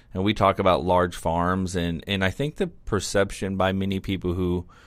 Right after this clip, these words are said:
are outside of dairy, outside of farming, is they, they envision these farm factories,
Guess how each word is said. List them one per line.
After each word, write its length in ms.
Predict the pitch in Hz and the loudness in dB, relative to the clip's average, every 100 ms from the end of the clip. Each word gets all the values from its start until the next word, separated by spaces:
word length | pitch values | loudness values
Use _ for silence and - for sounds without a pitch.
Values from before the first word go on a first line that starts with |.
| - - - - | -20 -20 -6 0
are 140 | 101 | 2
outside 540 | 107 104 - 95 95 | 4 2 0 2 2
of 140 | 90 82 | 0 -2
dairy, 400 | 85 87 85 85 | -2 0 0 0
outside 320 | 82 - 87 | 0 0 -2
of 100 | 85 | -2
farming, 560 | 87 92 90 87 80 - - - - | -2 -2 -2 -4 -6 -10 -20 -20 -6
is 320 | 92 95 90 | -2 0 0
they, 200 | 98 92 | 0 2
they 340 | 90 82 98 95 | 0 -2 0 0
envision 460 | 92 90 98 92 | 0 0 0 -2
these 220 | 90 82 - | -4 -4 -2
farm 320 | 92 92 82 | 0 0 -2
factories, 720 | 95 85 82 - 78 78 | -2 -2 -4 -10 -8 -10